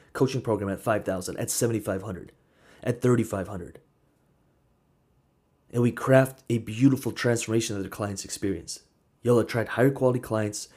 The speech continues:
who truly wanna be there. You'll be more invested in them. It's a win-win for everyone involved. Don't sell a program. Sell the experience, sell the transformation, sell the result.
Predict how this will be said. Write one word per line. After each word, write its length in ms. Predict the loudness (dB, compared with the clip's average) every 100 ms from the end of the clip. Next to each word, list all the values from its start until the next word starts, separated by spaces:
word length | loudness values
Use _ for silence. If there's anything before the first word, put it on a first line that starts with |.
| _
who 140 | -8 -6
truly 320 | 2 4 4
wanna 220 | 2 0
be 160 | 0 0
there. 260 | 0 -2 -8 -16
You'll 240 | 0 6 6
be 140 | 6
more 200 | 4 2
invested 400 | 2 -2 -2 -2
in 100 | -2
them. 280 | -2 -4 -8 _ -6
It's 140 | -2
a 40 |
win-win 360 | 4 4 6 2
for 140 | 4
everyone 300 | 2 4 0
involved. 340 | -2 -6 -10 -12 _ _ _ _ _ _ _ _ _ -20 -20 _ -20 -20 _ _
Don't 180 | 2 4
sell 200 | 8 8
a 60 | 8
program. 500 | 6 6 6 2 -4 _ _ _ _ _ _ _ -10
Sell 260 | 2 4
the 100 | 4
experience, 480 | 2 0 0 0 -2
sell 140 | -2 -2
the 80 |
transformation, 600 | -2 -4 -4 -6 -8 -6
sell 200 | -4 -2
the 80 | -2
result. 320 | -4 -8 -10